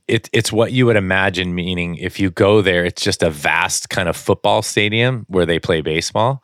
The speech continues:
But I'm, I'm always of the, one of my favorite kind of trying to be humble about things, yes, but one of my favorite kind of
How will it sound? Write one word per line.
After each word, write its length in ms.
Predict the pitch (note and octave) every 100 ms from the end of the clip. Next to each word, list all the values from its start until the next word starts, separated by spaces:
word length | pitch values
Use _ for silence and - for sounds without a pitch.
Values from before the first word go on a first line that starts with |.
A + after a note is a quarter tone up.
| - - - -
But 140 | A2 G2+
I'm, 420 | A2 C3 C3+ - -
I'm 260 | G2 B2
always 320 | C3 B2 G2
of 160 | F2 D2+
the, 340 | E2 D#2+ D2 - _ _ -
one 120 | G#2+
of 80 | A#2
my 100 | A2
favorite 480 | - A2 A#2 A#2+ - _ _
kind 240 | - G2+ F#2+
of 320 | E2 - - _ _ _ _ _ _ _ _ _ _
trying 220 | - G#2 G#2
to 80 |
be 100 | F#2
humble 440 | F2 G2+ G#2+ G2 E2+
about 340 | E2 D#2+ D#2
things, 540 | - E2+ D#2+ D#2 D2+ _ -
yes, 540 | E2+ F#2 E2+ D2 -
but 240 | - F2+
one 120 | F2+ F2+
of 60 |
my 100 | F2
favorite 520 | D#2+ - F2+ E2 D#2
kind 240 | - E2+ D#2+
of 260 | D2+ -